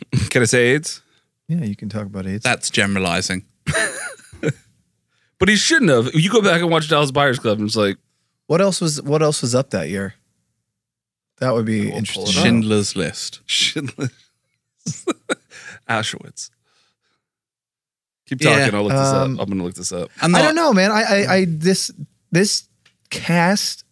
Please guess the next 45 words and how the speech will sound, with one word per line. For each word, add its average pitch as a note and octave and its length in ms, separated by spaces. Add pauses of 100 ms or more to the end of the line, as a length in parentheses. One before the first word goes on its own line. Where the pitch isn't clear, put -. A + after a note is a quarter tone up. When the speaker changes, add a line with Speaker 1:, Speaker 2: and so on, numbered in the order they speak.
Speaker 2:
just D#3 200
looking D#3 280
at D3 120
it D3 160 (300)
at C3+ 140
a B2 60
glance, A#2 420
it's C#3+ 120
Lady C3+ 180
Gaga, A#2+ 400
Robert A#2+ 280
De B2+ 100
Niro, A#2+ 260
Adam B2 200
Driver, A#2+ 260
Al A#2 120
Pacino, B2 420
Jared A#2+ 240
Leto. A#2 320 (420)
It - 60
just G3+ 220
has A#3+ 160
the C#3+ 80
makings B2 600 (440)
of B2+ 160
a G#2+ 100
failure. A#2+ 460
I'm B2+ 120
trying D#3 240
to D3+ 80
think D3 280
of, A#2+ 200 (380)
what F#3 120
was, G3+ 200
uh, D#3 500 (120)
did D#3 140
he G#3 140
do, A#3 640 (880)
oh, - 420
I - 100
can't - 300
think - 160
of E2 60
it D2 100
now. C#2+ 280